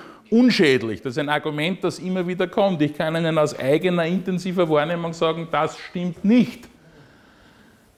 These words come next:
Weil wir ja die Aufgabe haben, uns um alle im System zu kümmern, dass sie möglichst, äh, prüfungsaktiv studieren und möglichst mehr als prüfungsaktiv studieren. Und wenn ich dann nicht feststellen kann, wer diese Ambition überhaupt verfolgt,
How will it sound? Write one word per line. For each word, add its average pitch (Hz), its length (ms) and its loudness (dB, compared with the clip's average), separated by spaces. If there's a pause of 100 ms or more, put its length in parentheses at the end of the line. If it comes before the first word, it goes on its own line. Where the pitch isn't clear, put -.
Weil 143 200 2
wir 175 120 4
ja 170 160 4
die 165 160 2
Aufgabe 180 560 2
haben, 180 120 0
uns 185 160 -2
um 175 120 -2
alle 202 340 4
im 185 180 -2
System 170 540 -2
zu 180 140 -6
kümmern, 190 400 0
dass 175 180 0
sie 190 80 -2
möglichst, 175 840 0 (220)
äh, 165 220 4
prüfungsaktiv 175 840 0
studieren 170 640 2 (680)
und 139 160 -6
möglichst 185 560 2
mehr 180 400 4
als 180 220 0
prüfungsaktiv 175 800 0
studieren. 202 680 0 (720)
Und 156 160 -2
wenn 175 180 4
ich 190 200 0
dann 180 260 2
nicht 180 160 2
feststellen 180 680 0
kann, 175 320 0
wer 175 80 2
diese 170 320 -2
Ambition 170 680 2
überhaupt 147 460 2
verfolgt, 170 720 0